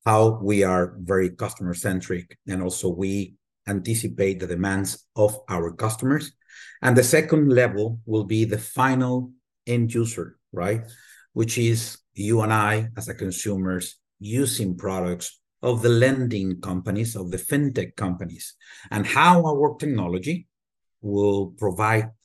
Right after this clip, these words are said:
excellent customer experience and also anticipates to the needs of those customers. So going first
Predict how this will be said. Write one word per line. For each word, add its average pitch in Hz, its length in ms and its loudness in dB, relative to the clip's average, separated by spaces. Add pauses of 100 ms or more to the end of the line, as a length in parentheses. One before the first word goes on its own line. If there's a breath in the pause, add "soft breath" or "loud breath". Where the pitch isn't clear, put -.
excellent 123 480 -2
customer 117 320 0
experience 113 760 -2
and 104 200 -2
also 113 420 -2
anticipates 104 1080 -2 (440 soft breath)
to 120 100 -2
the 110 120 2
needs 113 640 -2
of 98 140 -2
those 95 200 -2
customers. 87 540 -8
So 107 180 2
going 180 400 2 (240)
first 131 440 2